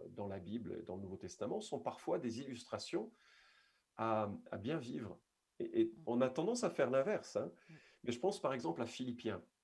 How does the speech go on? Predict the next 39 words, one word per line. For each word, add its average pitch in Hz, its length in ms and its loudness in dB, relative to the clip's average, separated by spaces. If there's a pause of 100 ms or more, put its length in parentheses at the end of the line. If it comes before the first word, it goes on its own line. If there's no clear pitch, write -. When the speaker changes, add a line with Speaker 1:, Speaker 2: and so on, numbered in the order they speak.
(640)
Speaker 1:
Philippiens, 120 540 2
euh, 107 240 2 (640)
euh, - 340 -4
l'apôtre 113 400 -4
Paul, 165 380 6
on, 92 240 0
on 104 80 -4
se - 100 -10
rend 120 140 -2
compte, 202 320 4
il 107 140 2
a, 98 140 2
il 104 120 0
essaie 135 240 -2
de 117 100 4
résoudre 113 460 2
une 101 160 -4
tension 120 460 -2
relationnelle 131 640 4
entre 98 560 -4
deux 117 120 0
femmes, 165 360 0
en, - 520 -8 (800)
Évodie 101 360 -2
et 104 40 0
Syntyche. 147 560 -2
On, 95 180 -6
on 85 40 -8
sent - 240 -4
qu'il - 120 -6
y 90 40 -2
a, 85 80 -6
il 82 80 -8
y - 40 -4
a, - 40 -6
il - 140 -14
y - 40 -12
a - 20 -10
une, - 140 -16